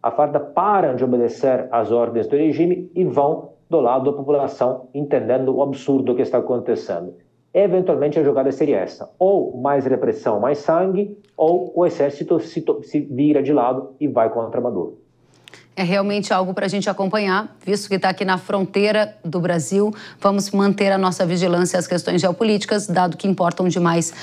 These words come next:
Speaker 2: pro agro. Quero agradecer demais a sua presença, professor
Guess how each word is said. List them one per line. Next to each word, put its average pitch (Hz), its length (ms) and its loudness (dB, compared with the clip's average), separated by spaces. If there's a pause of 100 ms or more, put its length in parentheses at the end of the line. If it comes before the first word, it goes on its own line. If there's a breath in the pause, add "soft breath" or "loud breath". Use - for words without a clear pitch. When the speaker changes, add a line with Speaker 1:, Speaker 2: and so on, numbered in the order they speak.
(140 loud breath)
Speaker 2:
pro 202 160 4
agro. 202 340 2 (160 loud breath)
Quero 214 180 4
agradecer 202 720 0
demais 208 480 2
a 202 60 2
sua 196 160 0
presença, 202 580 0
professor 185 580 0